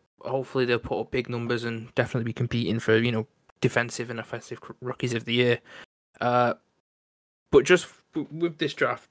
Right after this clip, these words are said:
sort of looking on the, like, bad side of things, um, or at least, you know, trying to think a bit more outside the box. Is there anyone who you think, and, you know, especially with these mock drafts coming out, you see, you can see all the players that are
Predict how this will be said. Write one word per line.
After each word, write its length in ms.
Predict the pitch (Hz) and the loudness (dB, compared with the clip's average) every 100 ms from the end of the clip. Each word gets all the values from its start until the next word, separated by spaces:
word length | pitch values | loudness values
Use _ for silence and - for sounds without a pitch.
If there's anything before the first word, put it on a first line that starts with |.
| - | -8
sort 220 | - 165 | -4 -4
of 60 | 170 | -4
looking 260 | 160 151 | -2 2
on 160 | 139 135 | 4 6
the, 120 | 123 | 6
like, 240 | 113 - - - | 6 0 -6 2
bad 240 | 123 110 | 4 4
side 300 | - 98 - | 2 4 4
of 80 | - | 2
things, 640 | - 104 - 107 - - - 110 | -2 -2 -2 -6 -6 -6 0 6
um, 500 | 113 113 101 113 - _ _ _ _ _ _ - | 8 6 4 -4 -12 _ _ _ _ _ _ 6
or 120 | 120 | 8
at 80 | 135 | 10
least, 240 | 135 - | 8 6
you 80 | 135 | 6
know, 200 | 127 113 - _ _ _ _ _ | 6 4 -2 _ _ _ _ _
trying 300 | - 135 123 | -2 2 2
to 100 | - | 0
think 220 | - 120 117 | -6 -6 -4
a 20 | |
bit 180 | 127 113 | -4 -2
more 220 | 123 123 | 2 4
outside 320 | - - 135 | 4 2 0
the 80 | - | 2
box. 480 | 123 - - - - - - _ _ _ _ - | 2 2 -2 -12 -12 -18 -20 _ _ _ _ 2
Is 160 | 131 | 4
there 140 | 135 160 | 6 8
anyone 320 | 180 175 156 | 8 6 4
who 80 | 147 | 0
you 180 | 147 139 | -2 -2
think, 460 | - 127 - - _ - | -2 -2 -4 -12 _ -2
and, 280 | 123 117 - - | 0 -2 -6 0
you 120 | 131 | 2
know, 100 | 123 | 4
especially 360 | - 143 - 160 | 2 2 4 4
with 100 | 135 | 2
these 140 | 117 | 2
mock 200 | 120 123 | 0 0
drafts 280 | 123 120 - | 0 -2 -4
coming 240 | 127 117 | -8 -4
out, 140 | 113 113 | -4 -4
you 60 | |
see, 180 | - 123 | -8 -8
you 80 | 120 | -8
can 120 | 127 | -6
see 200 | - 135 | 2 8
all 120 | 123 | 8
the 60 | 123 | 8
players 320 | - 120 117 | 6 4 6
that 200 | - | 4
are 40 | 113 | 2